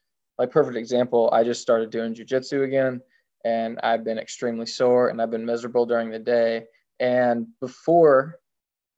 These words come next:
we did this podcast, I'm like, "Yeah, that's probably just part of the beginning of working out." And I probably would have fallen off the wagon. But, um,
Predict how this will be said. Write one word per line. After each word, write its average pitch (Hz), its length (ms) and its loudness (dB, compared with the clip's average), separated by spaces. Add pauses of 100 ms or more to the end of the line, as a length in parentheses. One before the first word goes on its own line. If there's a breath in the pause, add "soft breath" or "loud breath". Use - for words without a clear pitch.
we 135 160 -4
did 117 160 0
this 113 120 -14
podcast, 113 680 0
I'm 113 120 -8
like, 113 180 -6
"Yeah, 190 220 -2
that's 131 280 0
probably 131 460 2
just 120 260 -8
part 117 220 0
of 113 120 -10
the 113 60 -14
beginning 113 360 -8
of - 120 -12
working 110 360 -6
out." - 220 -6 (280 soft breath)
And 123 100 0
I 123 60 8
probably 117 580 0
would 117 200 2
have 127 280 2 (280)
fallen 127 260 -4
off 123 160 -4
the 143 80 -2
wagon. 165 380 -2 (420)
But, 139 320 6
um, 120 540 2